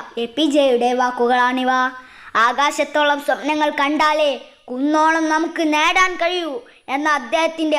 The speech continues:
ആട്ടിക്കുറുക്കിയ വാക്കുകൾ നമ്മുടെ സ്വപ്നങ്ങളെ വായനയിലൂടെ പൊലിപ്പിക്കാനുള്ള ആഹ്വാനമാണ്. പുസ്തകങ്ങൾ വെറുതെ വായിച്ചു തള്ളപ്പെടുന്നവയല്ല,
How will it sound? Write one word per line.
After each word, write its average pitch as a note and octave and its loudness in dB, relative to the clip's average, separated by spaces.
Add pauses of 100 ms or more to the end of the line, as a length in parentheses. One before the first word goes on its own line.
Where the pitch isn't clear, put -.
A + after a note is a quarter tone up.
ആട്ടിക്കുറുക്കിയ D#4 -2
വാക്കുകൾ D4 -2 (360)
നമ്മുടെ C#4 0
സ്വപ്നങ്ങളെ C#4 0 (100)
വായനയിലൂടെ C#4 0 (140)
പൊലിപ്പിക്കാനുള്ള C#4 0 (240)
ആഹ്വാനമാണ്. A#3+ -2 (760)
പുസ്തകങ്ങൾ F#4 2 (200)
വെറുതെ C4+ 2
വായിച്ചു D4 -2
തള്ളപ്പെടുന്നവയല്ല, B3+ -2